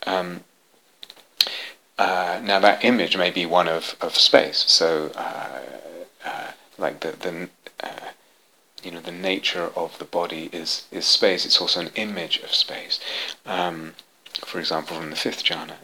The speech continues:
Um, the image at any point, when there's any sense of the body, that image may be imaginal in the sense that we've been using that word, um, so that then the, the,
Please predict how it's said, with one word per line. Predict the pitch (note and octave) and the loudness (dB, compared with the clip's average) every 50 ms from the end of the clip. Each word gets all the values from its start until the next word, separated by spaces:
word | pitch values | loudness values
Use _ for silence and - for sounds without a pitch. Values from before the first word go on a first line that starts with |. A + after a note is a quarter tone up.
| - - | -8 -2
Um, | G2+ F#2 F2 E2+ E2+ E2 - _ _ _ _ _ _ _ _ _ - - - - - - - - - | 0 0 0 0 -4 -8 -12 _ _ _ _ _ _ _ _ _ -20 -20 -20 -20 -4 -2 -2 -2 6
the | - A2+ - - - | 6 6 6 8 8
image | C#3 C#3+ E3 E3 C3+ G2+ F2 F2 - - - - - - - - | 8 8 10 8 6 6 6 2 0 -2 -2 -4 -10 -12 -10 -2
at | - G#2 G2 - | 0 0 2 2
any | - F#2 F2 E2+ E2 | 0 0 0 -2 -8
point, | D#2+ - - - D#2+ D#2 F2 F#2 - - - - | -8 -8 -8 -8 -6 -8 -8 -10 -6 -6 -6 -4
when | - F2+ F2 E2 | -4 -4 -4 -4
there's | E2 D#2+ E2+ | -4 -4 -4
any | E2+ E2 D#2+ | -4 0 0
sense | - - D#2+ D#2 D#2+ - | 0 2 2 0 -4 -4
of | - - | -6 -6
the | F2 | -12
body, | - _ E2 D#2+ - E2 E2 - - - - - - - | -10 _ -6 -6 -6 -6 -8 -8 -8 -10 -10 -12 -16 0
that | - - - - - | 4 4 4 6 6
image | C#3 C#3+ D#3+ D3 - A#2+ | 4 4 6 4 2 2
may | B2 A#2+ A#2+ C3 C#3+ D3 D#3 | 2 4 4 4 6 4 2
be | D3+ D3 B2 A#2+ B2 - | 2 2 2 2 2 -2
imaginal | - A2 G#2 G2 F2 E2+ - - D2+ D#2 E2+ G#2+ C3+ - - | -2 -4 -2 0 -2 0 0 0 0 0 -4 -6 -10 -10 -10
in | - F2+ | -8 -8
the | F#2 F2+ | 0 2
sense | - - F2+ F2+ F2 - | 2 4 4 0 -2 -4
that | - - | -6 -4
we've | F2 F2+ F2 - - | -6 -6 -8 -6 -6
been | F#2 F2 E2+ E2 E2 - | -6 -6 -6 -6 -10 -6
using | F#2 F2 E2+ E2+ E2 D#2+ E2 | -4 2 2 2 2 2 -4
that | D#2+ D#2+ D#2 - | -4 -6 -4 -6
word, | D#2 D2 - D#2+ F2 F2 - - - - - - - - - - - - - | -8 -6 -6 -6 -6 -8 -10 -12 -10 -8 -8 -8 -8 -8 -10 -14 -16 -6 0
um, | F#2+ F#2+ F#2 F#2 F2+ F2+ E2+ E2+ E2 D#2+ - - F2 - - | 2 4 4 4 2 0 -2 -6 -10 -10 -8 -8 -8 -6 8
so | - - - - - - F#2+ F#2 | 10 10 12 12 12 10 8 8
that | F2+ F#2 - - | 8 4 4 6
then | - F#2 F2+ F2 F2 E2+ E2 | 4 4 4 4 0 -2 -4
the, | E2 - - - | -4 -6 -8 -12
the, | F2+ - - | -10 -10 -10